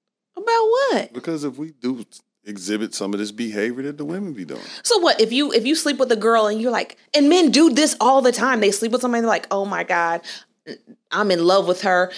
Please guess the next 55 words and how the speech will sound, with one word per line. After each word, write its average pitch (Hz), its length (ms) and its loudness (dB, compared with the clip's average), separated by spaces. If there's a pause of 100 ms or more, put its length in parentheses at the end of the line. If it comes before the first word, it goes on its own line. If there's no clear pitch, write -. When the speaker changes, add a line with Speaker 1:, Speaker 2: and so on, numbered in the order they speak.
(120)
Speaker 1:
And 185 120 -2
she 302 140 -4
like, - 280 -2
"Dude, 285 380 0
it 262 140 0
was, 269 200 -2
it - 200 -8
was 302 320 0
what 285 160 2
it 269 100 0
was. 294 300 2
Keep 285 220 -4
it 269 80 -2
moving." 285 420 2 (240)
Now 214 240 -2
his, 269 360 0
Speaker 2:
He, - 160 0
he 247 160 0
Speaker 1:
he's - 120 2
Speaker 2:
said 117 140 6
Speaker 1:
stalking. 110 260 6
Speaker 2:
in 113 60 6 (100)
love. 90 240 2
He 107 140 -2
said 117 240 -2
in 110 120 -2
love, 110 300 0
though. 85 140 -6
He 90 80 -6
didn't 104 160 -4
say 107 160 -4
relationship. 101 680 -6 (680)
You 202 80 -2
can 147 120 -10
be 143 120 -2
in 120 100 0
love 107 160 4
with 101 80 0
somebody, 95 320 -2
not 92 160 -4
be 95 80 -6
in 87 80 -8
a - 20 -6
relationship. 85 480 -6
Come 202 140 -4
on 233 60 6
Speaker 1:
But 196 100 -6
Speaker 2:
now. 233 100 -2
Speaker 1:
then 233 120 4
he 247 160 2
turned 233 260 0
crazy 233 400 2
vet, 196 380 0
stalking 185 880 2
me, 160 300 -2